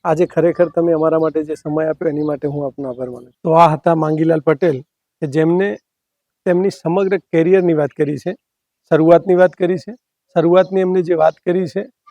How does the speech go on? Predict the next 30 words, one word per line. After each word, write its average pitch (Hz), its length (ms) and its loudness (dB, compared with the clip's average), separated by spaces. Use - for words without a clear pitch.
એ 180 40 0
હું 165 200 2
આપની 180 220 0
સમક્ષ 170 420 -4
ફરી 180 180 4
દોહરાવું 156 380 2
છું 185 160 -8
કે 175 60 0
જ્યારે 156 420 0
તેમનું 170 360 -2
ભણવાનું 147 480 2
પૂર્ણ 185 220 0
થાય 180 220 0
છે, 226 200 -8
કોલેજનું 180 460 4
છેલ્લું 175 360 0
વર્ષ 170 300 4
હોય 147 120 4
છે 151 160 -4
અને 160 160 0
ગામમાં 160 380 2
જ્યારે 165 200 0
સરપંચની 165 580 -4
ચૂંટણી 175 400 -2
આવે 165 220 0
છે 185 160 -6
ત્યારે 165 200 2
લોકો 165 340 2
કહે 190 220 0
છે 190 180 -4